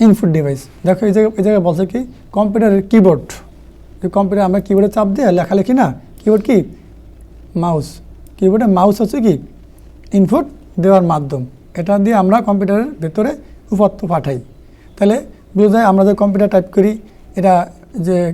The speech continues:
কিবোর্ড, এটা হচ্ছে কি ইনপুট ডিভাইস। তারপর আমাদের হাতে মাউস ব্যবহার করি, এটাও কিন্তু ইনপু-, ইনপুট ডিভাইস। খেয়াল রাখো, এগুলো পরীক্ষা আসে, কোনটি কম্পিউটার ইনপুট ডিভাইস, কোনটি কম্পিউটার আউটপুট ডিভাইস, ঠিক আছে? আমাদের খেয়াল রাখতে হবে।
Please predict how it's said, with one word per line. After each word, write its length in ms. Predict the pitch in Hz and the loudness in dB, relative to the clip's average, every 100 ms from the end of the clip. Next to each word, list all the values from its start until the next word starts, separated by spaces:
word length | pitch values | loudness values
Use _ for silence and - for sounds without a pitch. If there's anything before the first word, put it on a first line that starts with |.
| - - | -8 -6
কিবোর্ড, 340 | - 233 220 - - - - | 2 4 4 0 -12 -18 -4
এটা 100 | 202 | 0
হচ্ছে 160 | 202 233 | 0 0
কি 60 | 226 202 | 2 2
ইনপুট 180 | 185 160 | 0 -2
ডিভাইস। 200 | 147 131 - - | -4 -6 -12 -16
তারপর 160 | - 202 | -4 -2
আমাদের 160 | 185 170 | 0 -2
হাতে 160 | 175 208 180 | -2 -2 0
মাউস 260 | 180 196 190 180 | 4 4 2 0
ব্যবহার 220 | 185 190 190 | 2 2 2
করি, 140 | 214 147 - - - | 0 -2 -6 -20 -4
এটাও 160 | 180 220 | 2 4
কিন্তু 160 | 208 196 196 | 4 2 0
ইনপু-, 180 | 160 - | 0 0
ইনপুট 240 | 190 180 170 | 0 0 -2
ডিভাইস। 240 | 156 131 123 - - | -2 -4 -8 -16 -4
খেয়াল 160 | 202 226 | -2 0
রাখো, 180 | 196 143 - - - | -2 -6 -14 -20 -4
এগুলো 160 | 190 202 | -2 -2
পরীক্ষা 240 | 220 208 - | -2 -4 -4
আসে, 160 | 151 147 135 - - - - - | -6 -6 -10 -18 -20 -20 -14 -2
কোনটি 180 | 214 202 | 0 2
কম্পিউটার 260 | 220 214 220 | 0 2 2
ইনপুট 180 | 175 - 160 | 0 -2 -4
ডিভাইস, 220 | 143 135 - - | -4 -6 -8 -4
কোনটি 180 | 214 214 | -2 0
কম্পিউটার 260 | 214 202 208 | 0 0 0
আউটপুট 240 | 175 - 180 160 | 0 0 -2 -2
ডিভাইস, 240 | 143 127 - - | -4 -8 -12 -8
ঠিক 120 | 247 285 | -2 0
আছে? 100 | 202 | 0
আমাদের 160 | 180 196 | 0 0
খেয়াল 120 | 202 190 | 0 0
রাখতে 140 | 151 - | -2 -10
হবে। 120 | 143 | -12